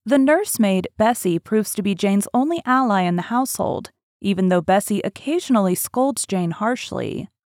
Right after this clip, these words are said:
Excluded from the family activities, Jane leads an unhappy childhood with only a doll and books with which to entertain herself.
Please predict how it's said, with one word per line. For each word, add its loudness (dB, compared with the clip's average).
Excluded 0
from 2
the 2
family 2
activities, -2
Jane 2
leads 0
an 2
unhappy -2
childhood -4
with 0
only 0
a 0
doll 0
and 2
books 0
with -4
which -2
to -6
entertain -2
herself. -6